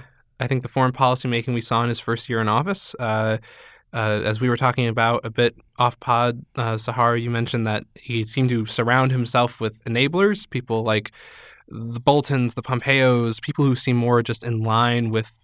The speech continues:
who just click with Trump better at a personal level. Um, so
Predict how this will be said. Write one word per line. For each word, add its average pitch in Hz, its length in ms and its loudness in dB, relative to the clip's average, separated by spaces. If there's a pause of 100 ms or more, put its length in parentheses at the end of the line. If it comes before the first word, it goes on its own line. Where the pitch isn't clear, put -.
(380)
who 131 180 -4 (120)
just - 200 -4
click - 280 0
with 127 140 -4
Trump 123 280 -2
better 113 220 2
at 107 80 0
a 104 60 -2
personal 123 380 -2
level. 110 380 0 (540)
Um, 113 500 2 (680)
so 123 520 2